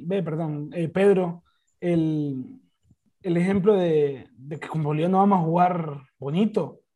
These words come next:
pero es que venimos de un, de un entrenador como Fabián Coito, que tenía una, unas ideas, eh, que, que,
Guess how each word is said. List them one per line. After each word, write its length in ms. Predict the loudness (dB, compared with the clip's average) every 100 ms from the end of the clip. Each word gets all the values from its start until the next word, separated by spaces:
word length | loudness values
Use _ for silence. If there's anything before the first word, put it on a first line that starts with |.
| _ _
pero 140 | -18 -14
es 80 | -4
que 100 | -2
venimos 480 | 2 4 6 6
de 80 | 4
un, 640 | 4 4 2 2 0 -2 0
de 60 |
un 160 | 2 2
entrenador 720 | 2 2 4 4 2 -2 -12 _ _ _
como 180 | -4 -2
Fabián 300 | 0 0 2
Coito, 500 | 6 6 6 -4 -14 _ _
que 80 | -8
tenía 380 | -2 0 2 2
una, 220 | 2 2 0 -2
unas 260 | -2 0 2
ideas, 720 | 4 6 4 0 -6 -20 _ _ _ _ _ _
eh, 800 | -2 -2 -2 -2 -2 -2 -6 -14
que, 180 | -14 -12
que, 160 | -6